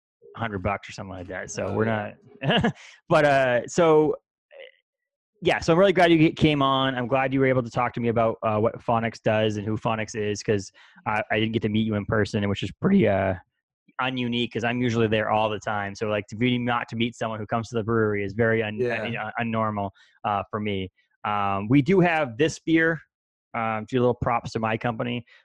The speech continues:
Speaker 1: Um, Golden Era, the Mosaic Edition, the black and gold can, is available, uh, at our brewery. We sent it out back in, uh, well, the middle of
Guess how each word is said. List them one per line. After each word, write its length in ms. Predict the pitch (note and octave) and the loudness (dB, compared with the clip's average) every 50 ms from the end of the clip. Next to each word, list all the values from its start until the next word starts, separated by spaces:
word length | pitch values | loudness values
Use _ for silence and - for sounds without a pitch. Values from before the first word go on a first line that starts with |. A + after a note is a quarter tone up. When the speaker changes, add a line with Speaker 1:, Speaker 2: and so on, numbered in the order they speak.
| - - | -10 -6
Speaker 1:
Um, 460 | A2+ A2 G#2+ G#2 G#2 G2+ G2+ G#2+ - - | -4 -4 -4 -4 -4 -4 -6 -8 -6 0
Golden 240 | - C3+ C3+ C3+ C3 | 2 2 2 4 2
Era, 260 | B2+ B2+ C3 C3 C3 B2 | 2 2 2 2 2 4
the 180 | A#2+ A#2 A2+ A2 | 4 4 4 4
Mosaic 500 | G#2+ G#2+ A2 G#2+ A2+ A#2 A#2 A#2 A#2 - | 4 2 2 4 2 2 0 0 -2 -2
Edition, 420 | A#2+ B2 B2 - - C3 B2 B2 A#2+ | 0 -2 -2 0 -2 -4 -4 -4 -6
the 80 | A2+ | -6
black 260 | - A#2 A#2 A#2 - _ - | -2 -2 -2 -2 -2 _ -12
and 120 | - A#2 G#2 | -10 -4 -2
gold 260 | A#2 A2 A2 A2+ - | 0 2 2 0 -2
can, 300 | - B2+ A#2+ A#2+ A#2 B2 | -2 -4 -2 -2 -2 -4
is 120 | A#2+ G#2+ - | -4 -6 -4
available, 560 | G#2 A2+ A2 A2 A2 G#2 A2+ A2 A2 G#2+ - _ - - _ _ _ - | -2 0 2 2 2 2 2 2 2 0 -2 _ -20 -20 _ _ _ -4
uh, 220 | G#2+ G2+ G2+ G2+ A2 | -4 -2 -2 -2 -2
at 140 | G#2+ G#2+ - - | -2 -4 -4 -2
our 220 | A2+ A2+ A#2 B2 A#2+ | 0 0 2 0 0
brewery. 600 | A#2+ C3+ C#3 C#3+ C#3+ D3 D3+ D3+ D3 D3 D3+ - _ _ _ _ - | 0 0 0 2 2 2 2 2 2 0 -2 -4 _ _ _ _ -4
We 80 | C3 B2 | -4 -2
sent 200 | - E3 D3+ C3 | 0 0 0 2
it 80 | D#3 C#3+ | 2 4
out 220 | C#3 C3+ C3+ A#2+ _ _ _ - | 4 2 2 0 _ _ _ -4
back 260 | C3+ B2+ B2 A#2+ - C3 | -2 -2 -2 -2 -2 -2
in, 140 | A#2+ A#2 | -2 0
uh, 600 | A2+ A2+ A2 G#2+ G#2+ G#2 G#2 G2+ G2+ G2 G2 F#2+ F2+ _ _ _ - | 0 0 0 0 -2 -2 -2 -2 -2 -2 -4 -4 -6 _ _ _ -4
well, 140 | - A#2+ A2+ | -2 -2 0
the 80 | G#2+ A2+ | 2 2
middle 220 | B2+ C3+ B2+ A#2+ | 2 2 2 2
of 180 | A2+ G#2+ F#2+ | 0 -2 -4